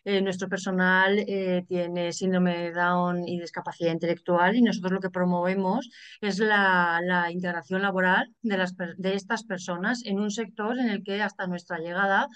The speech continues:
no existía tal in-, tal, tal integración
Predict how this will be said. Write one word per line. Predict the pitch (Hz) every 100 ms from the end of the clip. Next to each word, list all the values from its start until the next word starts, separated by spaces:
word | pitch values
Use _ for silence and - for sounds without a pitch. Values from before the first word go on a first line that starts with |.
| - -
no | 220 220
existía | 220 214 185 180 185 214
tal | 196 180
in-, | 175 160 165 185
tal, | 185 180 180 180
tal | 190
integración | 180 170 156 151 - 165 180 202